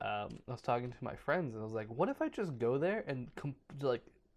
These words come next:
only talk in a Southern accent while I'm over there to, like, really, like, mess with everybody. And then my friends were like, "You can't talk in a Southern accent." I started doing a Southern accent. Like, "It's not a good Southern accent." I was like, "How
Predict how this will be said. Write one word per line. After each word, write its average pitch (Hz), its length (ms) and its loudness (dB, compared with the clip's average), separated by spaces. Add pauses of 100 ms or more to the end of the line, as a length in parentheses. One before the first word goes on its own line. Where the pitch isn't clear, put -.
(1120)
only 180 340 10
talk 147 320 8
in 139 60 0
a 123 60 0
Southern 123 380 0
accent 113 500 -4 (460)
while 120 340 8
I'm 113 140 -2
over 110 240 -2
there 107 200 -2
to, 131 140 -4
like, 113 220 0
really, 131 500 2
like, 107 400 -2 (920)
mess 143 300 4
with 120 140 -2
everybody. 113 540 2 (380)
And 160 160 6
then 160 120 6
my 147 140 10
friends 226 340 6
were 170 100 6
like, 135 220 8
"You 190 120 0
can't 202 220 2
talk 185 260 8
in 175 60 0
a 156 60 0
Southern 156 360 4
accent." 165 380 2
I 120 60 0
started 151 300 4
doing 147 180 0
a 131 60 0
Southern 143 340 4
accent. 175 300 0
Like, 120 120 2
"It's - 140 -2
not 208 100 8
a 175 40 6
good 147 160 2
Southern 151 260 6
accent." 160 280 6
I 143 40 6
was 139 60 4
like, 143 140 6 (260)
"How 262 500 12